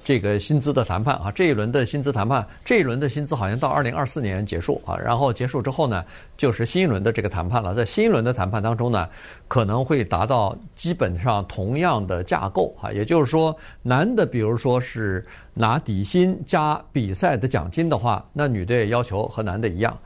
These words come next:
现在女的是底薪加比赛的奖金，但是他们的这个比赛的奖金比较低，定得比较低，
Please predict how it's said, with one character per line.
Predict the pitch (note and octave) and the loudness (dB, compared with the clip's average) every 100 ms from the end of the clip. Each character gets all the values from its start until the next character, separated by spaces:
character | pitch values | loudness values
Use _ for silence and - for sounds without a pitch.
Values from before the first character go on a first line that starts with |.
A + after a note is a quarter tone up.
| - - | -20 -20
现 | - A3 | 0 4
在 | G#3+ D#3+ B2 - - | 4 4 0 -6 -6
女 | B2+ A#2+ A2+ | 0 2 4
的 | G3+ | 2
是 | F#3 | 2
底 | - G2 D#2+ | -2 -2 -4
薪 | - D#3+ E3 - - | 2 2 0 -8 -2
加 | E3+ D3 D3 - - - | 2 2 -2 -6 -20 -8
比 | - G2 | -2 -2
赛 | E2 D3 | 0 0
的 | A2+ | 0
奖 | A#2 D2+ E2 | -2 -4 0
金， | C#3+ C#3+ - - - | 0 0 -4 -18 -2
但 | A3+ F3 B2+ | 2 2 2
是 | C3 | -2
他 | A#2 D3+ | 0 0
们 | D#3 | 0
的 | C#3 | -2
这 | C#3+ | -2
个 | A#2 A#2 | 0 0
比 | B2 F#2 | 0 -2
赛 | F2+ F#3 | 0 2
的 | B2+ | 2
奖 | A#2 E2+ | 0 -2
金 | F#2 D3+ D3+ | 0 0 0
比 | E2 | 0
较 | A2 | 0
低， | F#2+ E3 F#3 - | 2 2 2 -2
定 | E3 C3+ | 0 0
得 | A2 | 0
比 | F2 | -2
较 | G#2+ | -2
低， | G#2+ C#3+ C#3+ | 0 2 2